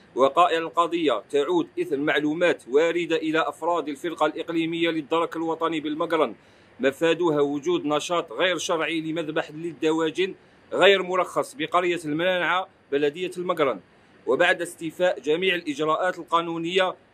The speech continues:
تم تشكيل دورية والتنقل إلى عين المكان أين تم العثور على مذبح غير شرعي،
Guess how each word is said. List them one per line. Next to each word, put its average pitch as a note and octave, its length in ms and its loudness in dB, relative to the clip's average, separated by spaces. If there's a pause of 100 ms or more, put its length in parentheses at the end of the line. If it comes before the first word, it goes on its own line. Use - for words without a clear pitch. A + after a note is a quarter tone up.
تم E3+ 260 -2
تشكيل F3 520 -6
دورية F3 520 4 (160)
والتنقل E3+ 720 0
إلى D3+ 180 2
عين E3+ 300 0
المكان E3 580 0 (280)
أين F3 320 0
تم F3 260 -4
العثور E3+ 560 -2
على D#3+ 300 0
مذبح E3 380 -4
غير F3+ 240 0
شرعي، D#3+ 480 -2